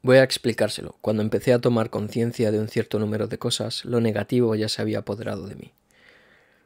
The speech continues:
Sin embargo, se le puede reprochar que existe un desfase entre lo que usted hace y lo que dice.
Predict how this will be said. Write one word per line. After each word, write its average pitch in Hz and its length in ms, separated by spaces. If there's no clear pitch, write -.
Sin 117 180
embargo, 113 340
se 123 120
le 117 100
puede 123 240
reprochar 120 500
que - 80
existe 120 400
un 113 260
desfase 113 520
entre 104 260
lo 104 160
que 110 140
usted 123 300
hace 120 260
y 101 120
lo 98 140
que 101 300
dice. 120 380